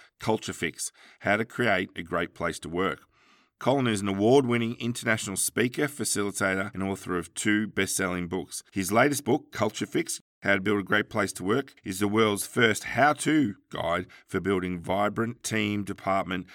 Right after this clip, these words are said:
and organizational culture. Colin delivers speeches and programs around the world that inspire and motivate individuals to become role models for others and to provide organizations with the skills to build cultures of success. And he does go to extraordinary lengths to provide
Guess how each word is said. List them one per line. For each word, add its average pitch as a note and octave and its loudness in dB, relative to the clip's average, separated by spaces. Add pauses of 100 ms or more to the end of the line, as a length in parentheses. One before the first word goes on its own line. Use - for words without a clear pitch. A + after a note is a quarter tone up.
(120)
and F#2 -2
organizational F2+ -4
culture. F2 -4 (380)
Colin C#3+ 2
delivers A2 0
speeches B2 0
and G#2 -4
programs G#2 0
around F#2+ 0
the F2 -4
world G#2 0 (260)
that F2+ -6
inspire G2+ 0
and G2+ 0
motivate G2 0
individuals G#2 0
to - -14
become F#2 -4
role G#2+ 2
models F#2+ -4
for F2 -2
others G2+ 4 (380)
and F#2 -4
to F#2+ -8
provide F#2+ 0
organizations G#2+ 0
with E2+ -6
the E2+ -8
skills G2 -2
to - -10
build F2+ -2
cultures A2 -2
of F#2 -6
success. - -6 (200)
And E2+ -10
he F2 -4
does G2 2
go A2 4
to G#2 0
extraordinary G2 0
lengths G2 0
to - -16
provide F2 -4